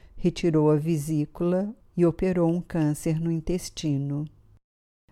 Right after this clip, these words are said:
Deixou sua segunda esposa, Vera Lúcia, com quem se casou em dois mil e seis,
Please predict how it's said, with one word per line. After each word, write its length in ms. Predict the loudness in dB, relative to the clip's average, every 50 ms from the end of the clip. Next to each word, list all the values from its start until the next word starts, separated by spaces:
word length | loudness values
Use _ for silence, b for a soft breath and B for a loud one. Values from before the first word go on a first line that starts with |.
| -10 -2
Deixou 400 | 0 0 0 0 0 -2 -2 -2
sua 180 | -2 -2 -2 -2
segunda 480 | 0 0 -2 -2 0 0 0 0 0
esposa, 720 | -2 -4 -6 -4 -2 0 2 2 2 0 0 0 0 0 0
Vera 320 | 0 0 0 0 2 2
Lúcia, 720 | 0 0 0 0 -2 -2 -6 -8 -6 -4 -2 -2 -2 -4 -6 -8
com 180 | -4 -2 -2 -2
quem 200 | 0 -2 -2 -2
se 120 | -4 -6
casou 400 | -6 -4 -2 -2 0 0 0 0
em 120 | 0 0 0
dois 240 | 0 0 -2 -2
mil 180 | -2 -2 -2 -2
e 60 | -2
seis, 640 | -4 -6 -4 -2 0 0 0 -2 -4 -6 -10 -12 -16